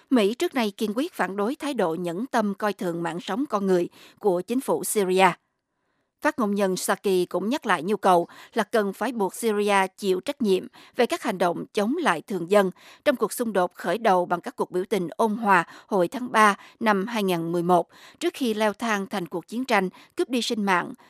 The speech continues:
gần hai trăm ngàn người. Giao tranh đã khiến hơn ba triệu người tị nạn chạy sang các nước láng giềng và làm thất tán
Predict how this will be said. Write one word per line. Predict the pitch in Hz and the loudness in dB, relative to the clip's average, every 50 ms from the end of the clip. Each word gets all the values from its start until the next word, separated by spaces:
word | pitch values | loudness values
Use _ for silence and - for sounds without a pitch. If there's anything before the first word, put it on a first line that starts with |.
| _ - | _ 0
gần | 208 220 214 185 175 175 - | 4 4 6 6 4 0 -4
hai | - - 254 254 247 240 - - | -8 -6 -4 -2 -2 -2 -2 -2
trăm | 240 220 214 202 233 | -2 -2 -2 -2 -2
ngàn | 202 180 170 | -2 -2 0
người. | 175 190 175 165 - _ _ _ _ _ _ _ _ _ _ _ _ _ _ _ - | 0 0 0 0 -2 _ _ _ _ _ _ _ _ _ _ _ _ _ _ _ 2
Giao | 277 262 240 | 2 4 4
tranh | - 269 240 226 220 | 4 2 0 0 0
đã | 185 180 | 0 -2
khiến | 190 - - 226 240 294 359 | -2 -2 -4 -4 -4 -4 -4
hơn | 311 277 262 233 226 214 | -2 -2 -2 -2 -2 -4
ba | - - 254 247 247 | -4 -2 -2 -2 -2
triệu | - - 170 | -4 -4 -4
người | 185 185 185 180 180 180 175 _ | -2 -2 0 0 0 -2 -4 _
tị | - 185 175 | -4 -4 -2
nạn | 175 185 180 175 170 165 - - - - - | 0 0 0 0 -2 -6 -12 -18 -20 -6 -2
chạy | - 180 170 | 0 0 0
sang | 180 - 226 208 196 190 | 0 -2 -2 -2 -2 -2
các | - 240 - | -4 -6 -6
nước | 240 226 - - | -6 -6 -6 -4
láng | 202 214 247 247 | -6 -4 -4 0
giềng | 208 208 185 175 - _ - - - - - - - | 2 2 2 2 0 _ -20 -20 -20 -20 -18 -2 2
và | 247 226 | 4 4
làm | 226 220 202 196 | 4 4 2 0
thất | - - 311 - _ | -2 -6 -8 -6 _
tán | - 220 220 240 294 | -2 0 0 0 -2